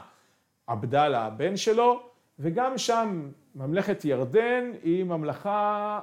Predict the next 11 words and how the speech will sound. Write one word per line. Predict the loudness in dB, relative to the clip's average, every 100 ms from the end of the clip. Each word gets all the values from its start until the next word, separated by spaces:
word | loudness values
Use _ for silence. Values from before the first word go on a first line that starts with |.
| -6
מאוד | -8 -4 -2 -2 -2
מאוד | -4 -2 -2
שברירית | 0 -2 0 2 4 4 2 0
מבחינת | -10 -10 -6 0 0 -2 -14 _ _ -4
כיסאו | 0 0 0 2
של | 2 0 -2
המלך. | -2 0 0 -2
מלך | -2 -2 -2
ירדן | -4 -2 -2
נשען | -4 -8 -10 -4 -2 -2
מאוד, | -4 2 2 2